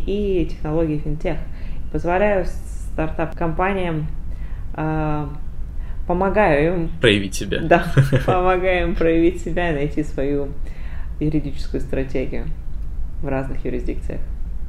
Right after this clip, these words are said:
Speaker 2: Это супер, это благородная цель. Ты молодец.
Speaker 1: Спасибо, я стараюсь.
Speaker 2: Ну что ж, я, э, Ренат, как вы уже поняли. Я финансист, э, магистр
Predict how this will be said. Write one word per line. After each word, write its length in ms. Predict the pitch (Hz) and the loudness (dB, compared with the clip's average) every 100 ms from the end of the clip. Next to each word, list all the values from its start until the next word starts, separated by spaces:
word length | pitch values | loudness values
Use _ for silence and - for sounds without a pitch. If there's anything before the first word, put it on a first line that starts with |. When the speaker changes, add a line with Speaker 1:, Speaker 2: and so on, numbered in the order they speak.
| - - - - - | -4 -4 -4 -4 -4
Speaker 2:
Это 240 | - 92 | -4 -2
супер, 340 | - 90 85 | -2 -2 -2
это 520 | 92 90 92 90 90 - | 0 0 0 2 0 -2
благородная 640 | 104 104 104 110 123 113 | 0 2 4 4 4 2
цель. 280 | - 101 - - - 151 | 0 0 0 -4 -4 -2
Ты 80 | 127 | 0
молодец. 540 | 110 98 90 87 - - - | 2 2 2 0 -2 -4 -2
Speaker 1:
Спасибо, 380 | - 196 - 123 - 113 | -2 0 0 0 0 0
я 120 | 147 156 | 0 0
стараюсь. 400 | - 117 120 - - - - - - - - - | 0 -2 -2 -2 -2 -2 -2 -4 -4 -4 -4 2
Speaker 2:
Ну 80 | 139 | 4
что 160 | 131 | 4
ж, 100 | 104 - | 2 2
я, 600 | 113 135 185 208 143 - | 4 6 6 4 0 0
э, 640 | 113 107 104 101 98 - 101 | 4 6 4 2 0 2 2
Ренат, 400 | 98 92 139 - | 2 2 -2 -2
как 260 | - - | -4 -2
вы 60 | 95 | 0
уже 160 | 90 | 0
поняли. 420 | - 101 120 143 - - - - - - | 0 0 2 2 0 -2 -2 -2 -2 2
Я 220 | 123 139 | 4 4
финансист, 760 | 139 113 104 - 107 - - - - - - - - - - - | 4 2 2 2 0 0 -2 -2 -2 -2 -4 -4 -2 -2 -2 -4
э, 580 | 101 98 95 92 90 90 | -2 0 2 2 2 0
магистр 1040 | 92 - 65 104 101 104 120 123 - 104 | -2 -2 -2 0 0 0 0 0 0 0